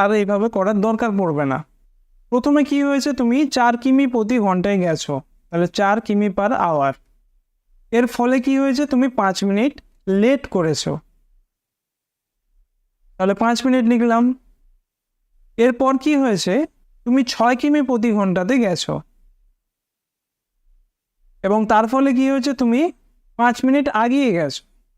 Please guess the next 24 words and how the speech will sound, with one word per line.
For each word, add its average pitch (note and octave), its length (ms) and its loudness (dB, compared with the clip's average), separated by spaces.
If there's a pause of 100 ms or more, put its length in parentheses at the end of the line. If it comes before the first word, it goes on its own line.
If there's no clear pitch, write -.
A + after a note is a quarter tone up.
(3000)
এবার B3 200 0 (100)
তোমরা C4 280 2
আমাকে C#4 240 2 (140)
বলো, E3+ 220 0 (640)
প্রথমবার C4 420 2 (100)
টি A#3+ 160 -2
ওয়ান B3+ 200 2 (120)
সময়, C4 360 2
দ্বিতীয়বার A3 460 0
টি A3+ 180 0
টু B3+ 120 0
সময় C4 380 0
যদি B3 140 0 (120)
লাগে, E3 260 -2 (580)
এই G3 100 0 (120)
টি A#3+ 160 2
ওয়ান C#4 240 2 (100)
এবং C#4 140 2 (120)
টি A#3+ 160 2
টু B3+ 100 0
সময়ের B3+ 400 0
মধ্যে B3 200 0 (120)
ডিফারেন্সটা A3 540 -2 (100)
কত? E3 180 -4